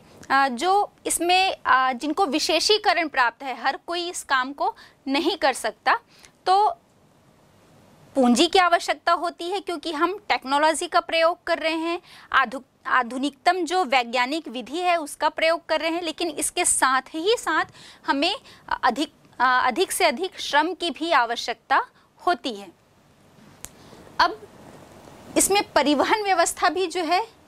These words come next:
वो काफ़ी विकसित होनी चाहिए, क्योंकि हमने बताया कि व्यापार के उद्देश्य से की जा रही है, तो जो भी प्रोडक्शन होगा, इस प्रोडक्शन को, इस उत्पादन को हमें बाजार तक पहुंचाना होगा। बाजार में हम बेचेंगे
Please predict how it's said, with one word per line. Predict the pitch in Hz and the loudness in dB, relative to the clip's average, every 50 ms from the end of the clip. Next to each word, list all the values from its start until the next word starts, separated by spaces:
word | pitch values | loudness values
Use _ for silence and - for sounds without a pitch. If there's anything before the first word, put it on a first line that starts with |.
| _ _ _ - | _ _ _ -4
वो | 262 294 339 | 0 0 0
काफ़ी | - - - 262 247 - - 359 311 | 2 2 2 2 2 2 2 2 2
विकसित | 233 269 254 - - 339 - - - | 2 0 0 0 -2 -2 -2 0 0
होनी | 269 254 254 233 | 0 0 0 0
चाहिए, | 247 - 220 202 208 202 185 - - - _ - - - - - _ _ - | 0 0 0 0 0 -4 -8 -10 -12 -18 _ -20 -20 -20 -20 -20 _ _ 2
क्योंकि | 285 262 262 - 294 330 349 370 | 2 2 4 2 2 2 2 2
हमने | - - 262 254 262 262 | 0 -2 -2 0 0 2
बताया | 240 247 - - 247 240 247 269 370 | 2 2 2 2 2 2 2 2 -2
कि | - - 392 | -2 -6 -6
व्यापार | 311 277 254 233 - - 226 226 247 | -2 0 0 0 0 0 0 0 0
के | 302 - 320 | -2 -6 -10
उद्देश्य | 311 240 226 262 302 - 320 302 | -8 -4 -2 -2 -2 -2 -6 -8
से | - 320 | -8 -8
की | 285 - 277 254 | -8 -8 -6 -2
जा | 214 262 240 | 0 0 0
रही | 240 240 240 233 | 0 -2 -6 -8
है, | 262 285 453 - - - - _ _ - | -8 -10 -10 -12 -16 -20 -20 _ _ -4
तो | 330 | -2
जो | 262 226 190 226 240 226 220 | -2 -2 2 4 4 4 4
भी | - - 415 | 2 2 2
प्रोडक्शन | 440 - 392 415 - 320 - - - 320 269 277 | 2 2 0 0 0 0 -2 -2 -6 -8 -8 -6
होगा, | 254 247 220 220 240 277 466 - - - _ _ - | -8 -8 -6 -2 -2 -2 -2 -2 -6 -18 _ _ -6
इस | - 370 - | -4 -4 -4
प्रोडक्शन | - - 294 302 269 262 254 - - - 294 277 | -2 0 2 2 2 2 0 -2 -4 -8 -8 -6
को, | 277 - 330 381 | -4 -4 -4 -4
इस | 381 - - - - - | -4 -6 -10 -14 -14 -14
उत्पादन | 262 - _ _ - 262 247 233 220 330 370 403 | -14 -14 _ _ 2 2 2 2 2 0 -2 -2
को | 339 - 330 320 392 440 - - | -4 -4 -2 -2 -2 -2 -4 -6
हमें | - 254 247 285 311 262 208 | -6 -4 -2 -4 -4 -2 0
बाजार | 220 214 214 208 185 240 - 175 - - - | 0 0 0 0 0 0 0 0 0 -2 -6
तक | 349 - - _ - - _ _ _ - | -8 -8 -8 _ -20 -20 _ _ _ -6
पहुंचाना | 294 262 302 - - 349 349 330 330 | -4 -4 -2 0 2 2 2 2 0
होगा। | 349 302 247 226 226 | -2 -2 -4 -6 -6
बाजार | 214 202 226 220 214 240 233 240 254 | -4 -2 -2 0 2 2 2 2 0
में | 269 285 311 | -2 -6 -6
हम | 320 269 247 | -6 -6 -4
बेचेंगे | 233 233 247 - 302 302 294 285 311 359 | -4 -4 -4 -4 -4 -4 -4 -4 -4 -6